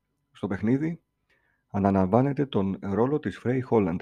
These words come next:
μιας έφηβης που την είχε παρατήσει από τη γέννα ακόμη η μητέρα της και ζει στη Νέα Υόρκη αντιμετωπίζοντας πάρα πολλές δυσκολίες.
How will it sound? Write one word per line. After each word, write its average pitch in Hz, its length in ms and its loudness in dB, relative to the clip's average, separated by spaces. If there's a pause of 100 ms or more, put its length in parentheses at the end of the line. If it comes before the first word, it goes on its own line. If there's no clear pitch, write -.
(120)
μιας 101 400 0
έφηβης 117 580 -2
που 117 100 -8
την 104 140 0
είχε 107 140 0
παρατήσει 104 380 -4
από 101 120 -2
τη 92 80 -4
γέννα 95 320 2
ακόμη 95 280 0
η 92 40 0
μητέρα 98 360 0
της - 260 -8 (540)
και 107 140 0
ζει 135 160 2
στη 117 160 0
Νέα 127 200 4
Υόρκη 127 380 4
αντιμετωπίζοντας 120 760 -2
πάρα 120 260 -2
πολλές 107 340 -2
δυσκολίες. 90 720 -6